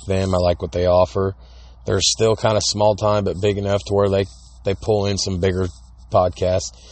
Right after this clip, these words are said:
And one of the unique features about podcasts is their mobile feature, which basically means, uh, you can record up to a two-hour podcast right there on your phone,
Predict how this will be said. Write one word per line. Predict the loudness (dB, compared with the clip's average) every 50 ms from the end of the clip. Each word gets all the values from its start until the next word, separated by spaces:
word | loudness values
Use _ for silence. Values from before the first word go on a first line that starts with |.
| -20 -20 -20 -14 -8
And | -2 0 2
one | 4 4 2
of | 2
the | 2
unique | 0 0 0 0 -2 -4
features | -6 -2 -2 -2 -2 -2 -4 -4 -4 -4
about | -2 0 2 2 2 0 -2 0
podcasts | 2 2 2 2 0 -2 -2 -2 -2 -2 -4 -6 -10 -6
is | -6 -4 -4 -4 -4 -2
their | -2 -2 0 0 -2 -4 -4
mobile | -6 -6 -2 0 2 2 2 0 -2 -6 -8 -8 -12 _ _ _ _ -20 -20 _ -20 -20 -20 _ -20 -10 -6
feature, | -4 -4 -4 -4 -4 -4 -6 -6 -8 -12 -20 -20 -14
which | -10 -10 -8 0
basically | 2 2 4 2 0 -2 -2 -2
means, | -2 0 -2 0 -2 -2 -4 -4 -4 -2 2
uh, | 4 4 4 4 2 -2 -8 _ -20 -20 -20 -18 -10
you | -8 -8
can | -6 -4 -2 -2
record | -2 -4 -2 -2 0 2 2 4 2 2 0 -4 -10 _ _ _ _
up | -2 -2 -2 -2 -4 -8
to | -6 -4 -4 -2 -2 -2 -2 -2
a | -2 -4
two-hour | -4 -4 -2 0 2 2 2 2 0
podcast | 0 0 0 0 0 -2 -4 -6 -6 -4 -2
right | -2 -2 -2 -2
there | -2 -2 -2
on | -2 -4
your | -4 -8 -8
phone, | -4 -2 -2 -2 0 -2 -4 -6